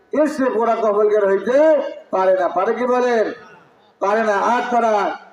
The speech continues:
ইবলিস শয়তানের মুরিদ হইয়া ঘরে বসে থাকবে। আর যারা প্রকৃতপক্ষে মাজুর হয়ে গেছে, বুড়া আসতে পারে না,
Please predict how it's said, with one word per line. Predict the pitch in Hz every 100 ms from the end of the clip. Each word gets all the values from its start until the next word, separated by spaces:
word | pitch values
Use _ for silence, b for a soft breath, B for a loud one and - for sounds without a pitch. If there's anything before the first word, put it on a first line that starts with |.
| _
ইবলিস | 240 277 254 262 -
শয়তানের | 226 247 247 233 214 247
মুরিদ | 302 311 202
হইয়া | 233 214 208 220 - _ -
ঘরে | 156 196 254 262
বসে | 208 226 190 226
থাকবে। | - 165 131 117 - _ _ _ _ _ _ _ _ _ _ _ _ -
আর | 320
যারা | 330 311 269 277
প্রকৃতপক্ষে | 254 269 269 269 247 262 254 254
মাজুর | 220 214 226 277
হয়ে | 247 254
গেছে, | 226 208
বুড়া | 208 214 247
আসতে | 226 226 226
পারে | 202 185
না, | 196 294